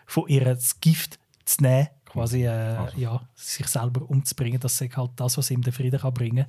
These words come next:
Speaker 2: Ja, voll.
Speaker 1: Ähm,
Speaker 2: Viel, viel Überredung braucht er nicht, dunkt's mir dann. Also
Speaker 1: Nein.
Speaker 2: er kann's kaum erwarten,
Speaker 1: <laughs>
Speaker 2: sich das Ding hinterher zu schütten. Äh, und er bittet sie noch um Vergebung. Was, äh, ist es das Wording von der May? Weil beim ersten Mal macht er keinen Wank, macht er, äh,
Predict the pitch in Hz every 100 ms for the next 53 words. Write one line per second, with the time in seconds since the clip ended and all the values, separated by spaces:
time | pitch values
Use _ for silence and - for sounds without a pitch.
0 | - 90 - 90 87 143 135 135 135 127
1 | - - _ _ _ _ _ - 127 135
2 | 135 139 139 127 120 127 131 - 123 117
3 | - 113 110 131 - 123 123 - 127 117
4 | 90 87 170 143 113 - 117 107 - 131
5 | 135 110 107 127 - 123 120 - 120 -
6 | 120 120 120 123 123 120 - 120 104 110
7 | 90 - 107 104 104 101 104 107 113 113
8 | 110 117 110 - - 113 107 101 - 95
9 | 110 131 135 - - - - 127 - -
10 | - 147 147 143 131 131 - 117 - 117
11 | 131 170 170 170 143 151 160 135 98 98
12 | 113 113 127 135 156 135 156 131 113 117
13 | - 123 - 123 117 123 113 - 101 -
14 | 104 101 98 107 101